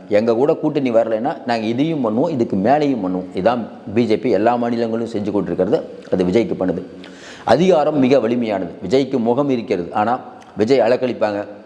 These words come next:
இன்னும் அதிகமா கரூர் விஷயத்துல கூட பிரச்சனை பண்ணுவாங்க. என்னென்ன பண்ண முடியுமோ என்ன பண்ணுவாங்க.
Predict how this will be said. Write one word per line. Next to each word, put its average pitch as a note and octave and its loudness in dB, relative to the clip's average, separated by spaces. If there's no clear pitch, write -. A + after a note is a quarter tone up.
இன்னும் C#3 6
அதிகமா C3 4
கரூர் C3+ 0
விஷயத்துல A#2 -2
கூட C#3+ 0
பிரச்சனை A#2 -2
பண்ணுவாங்க. G#2 0
என்னென்ன D#3 2
பண்ண B2 0
முடியுமோ C3 -2
என்ன A2 0
பண்ணுவாங்க. G2 -2